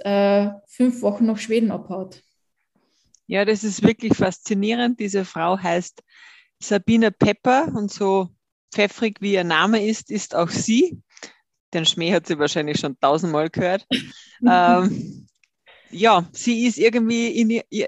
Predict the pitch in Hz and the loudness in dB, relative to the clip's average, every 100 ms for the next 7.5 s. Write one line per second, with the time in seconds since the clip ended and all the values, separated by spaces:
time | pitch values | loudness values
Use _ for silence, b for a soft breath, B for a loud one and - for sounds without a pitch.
0 | - - - 226 190 233 - 220 233 202 | -8 -8 0 2 4 2 2 -2 -2 0
1 | 220 240 - 220 202 185 190 180 180 214 | -2 -4 -4 -4 -2 -4 -2 -2 -2 -6
2 | 196 226 214 208 214 208 202 180 190 226 | -2 -2 0 0 -2 -2 0 2 2 0
3 | 214 214 208 202 190 208 - 180 185 185 | -2 -2 0 -2 -2 -6 -4 -4 -4 -4
4 | 214 220 - - 180 202 190 - 214 - | -4 -4 -6 -10 -4 -2 -2 0 -2 2
5 | 175 170 175 170 - 202 220 226 214 202 | 2 0 -6 -4 2 2 2 2 0 0
6 | 196 190 190 196 - 180 180 - 208 196 | -2 -2 -2 -2 0 0 0 -4 -6 -6
7 | - 208 196 202 - | -4 -2 0 0 -2